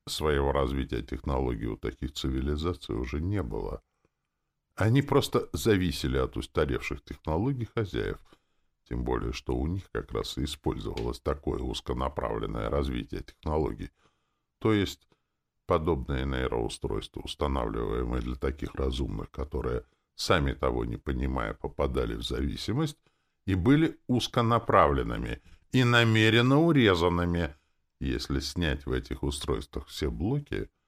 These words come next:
то они становились такими же универсальными.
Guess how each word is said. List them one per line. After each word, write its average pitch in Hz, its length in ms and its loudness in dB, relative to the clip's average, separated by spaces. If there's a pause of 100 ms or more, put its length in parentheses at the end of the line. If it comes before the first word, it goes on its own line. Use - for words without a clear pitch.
(640)
то 110 100 -2
они 135 180 0
становились 98 640 2
такими 82 420 2
же 67 160 0
универсальными. 69 1040 0